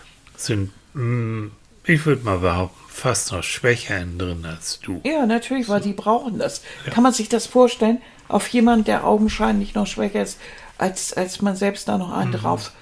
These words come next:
Speaker 2: Also das, das
Speaker 1: Stimmt,
Speaker 2: ist,
Speaker 1: ne?
Speaker 2: das sind doch die Leute, die,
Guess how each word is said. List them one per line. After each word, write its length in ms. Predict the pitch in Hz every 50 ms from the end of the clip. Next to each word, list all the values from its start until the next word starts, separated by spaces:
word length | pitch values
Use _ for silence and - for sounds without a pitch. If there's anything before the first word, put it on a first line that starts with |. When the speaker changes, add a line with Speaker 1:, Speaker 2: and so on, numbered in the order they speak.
| - - - - - 156
Speaker 2:
Also 200 | 180 180 190 180 - -
das, 320 | 208 196 190 - - - - -
das 120 | 185 190 -
Speaker 1:
Stimmt, 40 | 123 110 98 98
Speaker 2:
ist, 320 | 101 110 113 - - - 220
Speaker 1:
ne? 60 | -
Speaker 2:
das 160 | 196 190 -
sind 180 | 240 254 254 254
doch 160 | 247 - -
die 200 | - - 233 226
Leute, 440 | 214 220 220 208 208 208 214 196 202 - - - - - - _ - -
die, 460 | 202 202 190 185 185 180 190 - -